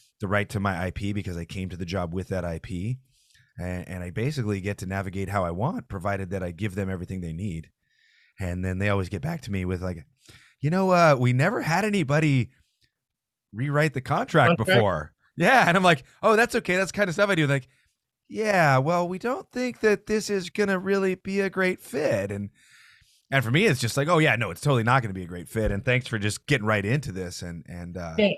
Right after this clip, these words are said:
Speaker 2: I can't
Speaker 1: I, I,
Speaker 2: actually
Speaker 1: I tried it for a moment, and I tried these jobs where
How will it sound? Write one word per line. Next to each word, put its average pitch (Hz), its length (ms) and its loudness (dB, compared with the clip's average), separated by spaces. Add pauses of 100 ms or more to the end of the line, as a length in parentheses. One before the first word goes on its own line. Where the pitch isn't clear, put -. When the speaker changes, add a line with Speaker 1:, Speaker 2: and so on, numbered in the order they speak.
(160)
Speaker 2:
I 156 140 -18
can't 165 200 2
Speaker 1:
I, 147 40 2
I, 156 60 6
Speaker 2:
actually 143 340 2
Speaker 1:
I 127 60 4
tried 185 300 4
it 175 80 0
for 147 120 2
a 135 40 4
moment, 135 300 2
and 131 220 -2 (540)
I 135 80 2
tried 190 240 4
these 202 140 -2
jobs 139 320 2
where 127 320 2